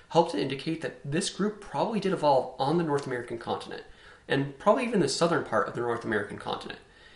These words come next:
And Mexico doesn't actually have a lot of good formations for Cretaceous fossils that are known,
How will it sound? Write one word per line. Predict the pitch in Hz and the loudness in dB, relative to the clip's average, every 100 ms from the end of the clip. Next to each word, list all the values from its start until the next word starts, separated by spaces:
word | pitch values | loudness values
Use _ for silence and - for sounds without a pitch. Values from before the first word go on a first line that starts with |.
| - | -10
And | 135 143 147 147 - | -2 0 -2 -6 -12
Mexico | 156 175 214 - 233 | -4 -2 0 -2 -4
doesn't | 185 151 156 | -2 0 0
actually | 151 147 101 | -2 -4 -6
have | 113 127 | 0 0
a | 123 | 2
lot | 123 | -2
of | - - | -4 -6
good | 120 - | -6 -4
formations | 123 110 101 - - | -4 -2 -4 -6 -10
for | - 110 | -8 -6
Cretaceous | 110 - 113 110 98 | -6 -8 -8 -8 -8
fossils | 107 101 - - | -4 -4 -4 -4
that | 98 | -2
are | |
known, | 95 95 135 | -2 -2 -4